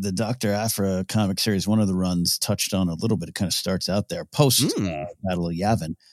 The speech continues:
Speaker 1: but goes into a little bit of the history, but it's still a lot unknown, at least as far as I can remember. So, yeah, that'd be great. And, yeah, halfway through this, uh, question, Jonathan, I yelled out to myself, "Dex's Diner." Oh, he got it. He got it. Okay.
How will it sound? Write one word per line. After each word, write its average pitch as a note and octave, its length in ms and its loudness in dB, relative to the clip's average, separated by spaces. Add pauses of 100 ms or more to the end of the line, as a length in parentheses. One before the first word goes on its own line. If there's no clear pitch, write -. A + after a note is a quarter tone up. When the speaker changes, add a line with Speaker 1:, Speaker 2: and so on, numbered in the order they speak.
(140)
Speaker 1:
but - 100 -12
goes F#2 200 2
into F2+ 180 2
a - 20 -2
little F#2 240 0
bit F2+ 80 0
of D#2+ 80 -2
the - 60 -6
history, A#2+ 300 0
but F2+ 140 -4
it's F#2 100 -2
still A2+ 200 4
a F2+ 200 0
lot G2 220 -4
unknown, F2 520 -2
at D2 80 -16
least E2 200 -8
as - 80 -14
far D#2+ 160 -6
as D#2 100 -10
I - 160 -4
can - 180 -10
remember. - 380 -14
So, - 160 -4
yeah, F#2+ 240 -2
that'd A2 200 0
be B2 100 4
great. B2+ 320 6
And, A#2 100 6
yeah, A#2+ 140 6
halfway C#3 340 6
through C#3 220 4
this, C#3 340 6 (460)
uh, A2 100 4
question, B2+ 360 4
Jonathan, B2+ 380 6
I G#2+ 60 6
yelled A2+ 280 4
out A2 120 2
to G2+ 80 0
myself, G#2+ 320 2
"Dex's A3+ 360 4
Diner." G3+ 240 6
Oh, E3 140 6
he C3+ 120 6
got F2+ 240 0
it. - 40 -14
He F#2+ 120 0
got E2+ 180 -6
it. - 100 -16
Okay. - 1000 -2